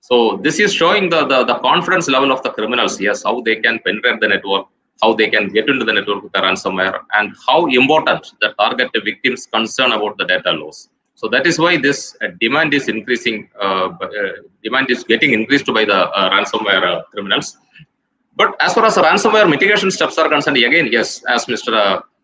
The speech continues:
uh, Steve was telling, we have to go back to the old, old age best practices. We need to go back to the, uh, grandma recipe, I can say, taking the proper, uh, backup,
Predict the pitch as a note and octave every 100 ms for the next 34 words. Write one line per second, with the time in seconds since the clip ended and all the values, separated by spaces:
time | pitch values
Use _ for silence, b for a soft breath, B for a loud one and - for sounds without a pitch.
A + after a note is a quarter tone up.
0 | _ _ _ - G2 F#2 F2+ F2 - F#2
1 | - D3 C#3 C3+ - B2 E3+ - _ _
2 | _ _ _ _ _ - F3+ D#3+ G#3+ D#3
3 | C3+ C#3 C3+ C3+ C#3 B2 A2 A#2+ A#2 F#2+
4 | G#2+ C3 C3+ B2+ A2+ G2+ - G#2 F#2 F#2+
5 | - - - G#2+ G#2+ C3+ - G#2 A2 A2+
6 | - G#2 G2+ F2 F#2 F#2 A#2 B2+ B2 G#2
7 | A2+ G2+ F#2 F2 F2 - E2 - _ _
8 | - A2+ A2+ G#2 G2 - A2 G#2+ G2 F2
9 | F2 - D3+ - -